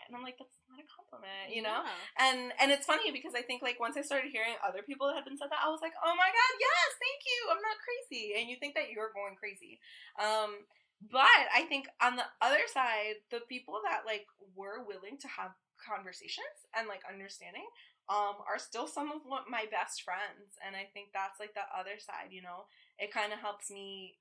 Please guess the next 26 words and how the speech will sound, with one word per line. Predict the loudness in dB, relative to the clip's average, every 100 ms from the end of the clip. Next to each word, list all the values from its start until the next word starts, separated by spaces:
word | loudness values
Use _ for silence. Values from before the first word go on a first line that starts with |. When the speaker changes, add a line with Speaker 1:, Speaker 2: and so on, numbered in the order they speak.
| 2
Speaker 2:
It | 2 4
helped | 4 4 6
Speaker 1:
view | 4
Speaker 2:
us | 2
Speaker 1:
other | 0
Speaker 2:
fig-, | 2 2
it | 0 -2
Speaker 1:
issues. | -2 -4
Speaker 2:
just | -4
kinda | -6 -4
helped | -2 -4
us | -6 -10
figure | -10 -8
out | -8
who | -8
our | -12 -10
real | -12 -12
friends | -14 -12
are. | -8 -6
Speaker 1:
That's | -2 -2
Speaker 2:
And, | 2
Speaker 1:
true. |
Speaker 2:
like, | 2 2 -2 -18 -20 -6
don't | 0 0 2
be | 0
afraid | 0 2 2